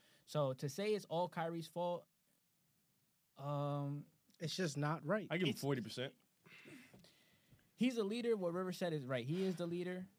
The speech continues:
Speaker 1: and it's always gonna fall on him. And the thing that backs it up to the part where it's kinda mostly his fault is the fact that this team looks completely different than last year. D'Angelo Russell, when he was playing, the team played team ball. Everybody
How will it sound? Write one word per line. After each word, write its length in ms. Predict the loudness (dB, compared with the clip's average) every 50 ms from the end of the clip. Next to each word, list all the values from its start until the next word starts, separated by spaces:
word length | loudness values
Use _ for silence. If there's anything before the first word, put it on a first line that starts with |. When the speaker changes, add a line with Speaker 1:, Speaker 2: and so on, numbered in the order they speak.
| _ -6
Speaker 1:
and 180 | -4 -4 -4 -4
it's 160 | -6 -8 -12 -10
always 340 | -6 -2 -2 0 0 0 0
gonna 180 | 0 0 -2
fall 260 | -2 -2 -2 -2 -2 -2
on 100 | -4 -4
him. 240 | -4 -6 -6 -6 -6 -4
And 320 | -2 -2 -2 -2 -4 -6 -10 _ _ _ _ _ _ _ _ _ _ _ -12 -8
the 80 | -8
thing 280 | -4 -2 0 0 4 6
that 180 | 4 4 4 2 -6 -10 _ 0
backs 300 | 2 2 2 2 0 -2
it 100 | 2 2
up 140 | 2 2 0 -4 -16 -20 -20 -20 _ _ _ _ _ _ _ _ _ _ -8
to 80 | -4 -2
the 80 | -2 -2
part 200 | 0 0 0 2
where 120 | 2 2
it's 120 | 0 0 -2
kinda 280 | -6 -4 -2 -2 0
mostly 300 | 0 0 0 -2 -2 -2 -4
his 100 | -4 -4
fault 280 | -2 0 0 0 0
is 60 | -4 -6
the 100 | -10 -10
fact 300 | -6 -6 -6 -4 -4 -4
that 180 | -6 -6 -6 -6
this 180 | -6 -6 -6
team 300 | -6 -4 -4 -2 -2 -2
looks 160 | -2 -4 -6 -6
completely 920 | -8 -8 -8 -8 -8 -8 -6 -4 -2 0 0 -2 -2 -4 -4 -4 -2 -4 -4
different 460 | -6 -6 -8 -8 -8 -8 -8 -8 -8
than 120 | -8 -8
last 280 | -8 -8 -8 -10 -10 -10
year. 160 | -10 -8 -10 -10 -12 -18 _ _ _ _ _ _ _ _ -6
D'Angelo 380 | -4 -4 -4 -4 -4 -4 -4
Russell, 360 | -4 -2 -2 -2 -2 -2 -4 -4
when 100 | -4 -4
he 60 | -4
was 100 | -4 -6
playing, 300 | -6 -6 -6 -4 -2 -2
the 80 | -2 -4
team 300 | -6 -8 -6 -6 -6 -6
played 240 | -6 -6 -8 -6 -6
team 200 | -6 -6 -4 -4
ball. 240 | -4 -2 -2 -2 -2
Everybody 600 | -4 -6 -6 -8 -6 -6 -6 -4 -6 -8 -10